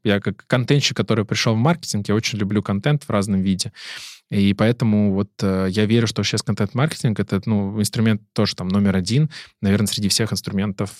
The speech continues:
э, маркетинга, которые есть. Все думают, что контент-маркетинг — это прям супердорого, но я не могу сказать, что это прям супердорого. Вопрос, наверное, в то, как ты это всё делаешь. Потому что если мы берём там перформанс и там выхлоп с перформанса по разным нишам,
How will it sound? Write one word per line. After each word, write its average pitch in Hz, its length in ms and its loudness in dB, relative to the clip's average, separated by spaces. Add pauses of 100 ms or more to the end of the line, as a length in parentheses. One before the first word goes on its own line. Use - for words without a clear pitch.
э, 92 360 -4
маркетинга, 98 500 -2
которые 98 380 0
есть. - 340 -2
Все - 160 4
думают, 139 260 4
что - 160 -2
контент-маркетинг — 117 640 -2
это - 80 -10
прям 110 160 2
супердорого, 117 760 0 (460)
но 113 540 4
я 117 180 2
не 120 80 4
могу 131 180 4
сказать, - 200 0
что - 100 -6
это - 60 -12
прям 98 140 0
супердорого. 123 540 0
Вопрос, 98 380 -2
наверное, 104 280 0
в - 80 -10
то, 110 140 0
как - 140 -8
ты 104 100 0
это - 120 -10
всё - 160 -2
делаешь. - 520 -2
Потому 98 300 0
что 95 280 0
если 101 260 2
мы 101 120 4
берём 101 280 2
там 90 140 -2
перформанс 131 680 2
и 98 160 -4
там 95 260 -2
выхлоп 104 360 -4
с - 80 -8
перформанса 98 540 0
по 101 120 -4
разным 92 460 0
нишам, 113 420 2